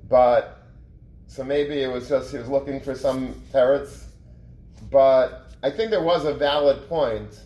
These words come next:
I don't remember what my reaction was at the time. I probably thought he was crazy. But looking back at, looking back,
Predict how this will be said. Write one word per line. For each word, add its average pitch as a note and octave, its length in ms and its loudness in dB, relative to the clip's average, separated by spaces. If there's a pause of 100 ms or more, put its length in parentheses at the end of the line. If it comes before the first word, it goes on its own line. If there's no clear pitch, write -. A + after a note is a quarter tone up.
(160)
I C3 100 -4
don't D3 80 -6
remember C#3 320 -4
what C3+ 140 -2
my C#3 140 0
reaction B2 500 0
was A2+ 180 0
at A#2+ 80 -8
the B2 100 -10
time. C#3 220 -4
I A#2 60 0
probably A#2 260 0
thought A2+ 160 -4
he A2+ 80 -8
was A2 80 -12
crazy. B2+ 400 -8
But A2 320 -2 (220)
looking E3 320 -6
back D#3+ 260 0
at, C#3+ 300 -8
looking C#3+ 360 -6
back, B2+ 360 0